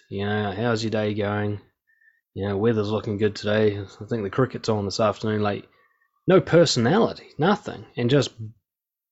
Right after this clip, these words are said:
bowing down to the mother and, and just having no assertiveness and no spine.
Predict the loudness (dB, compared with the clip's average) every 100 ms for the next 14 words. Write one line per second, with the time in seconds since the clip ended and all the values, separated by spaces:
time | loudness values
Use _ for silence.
0 | _ 0 2 4 4 6 4 4 2 -4
1 | -12 _ _ _ -6 -4 -2 0 0 0
2 | -2 -6 -10 -8 -6 -6 -8 -6 -8 -4
3 | -4 -2 -2 -4 -2 -2 -2 -4 -8 -8
4 | -6 -6 -2 2 2 2 0